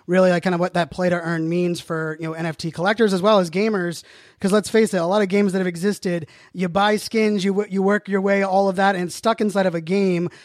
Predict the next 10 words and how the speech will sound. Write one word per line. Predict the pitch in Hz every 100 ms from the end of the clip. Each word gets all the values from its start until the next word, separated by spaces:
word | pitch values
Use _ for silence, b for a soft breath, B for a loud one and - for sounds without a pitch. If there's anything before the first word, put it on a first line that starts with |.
| B -
that | 190
is | 180 196
owned | 196 208 208
by | 180
a | 170
platform, | 175 185 185 185 175 170
not | 170 170
by | 165
the | 160
creator. | - 165 175 175 160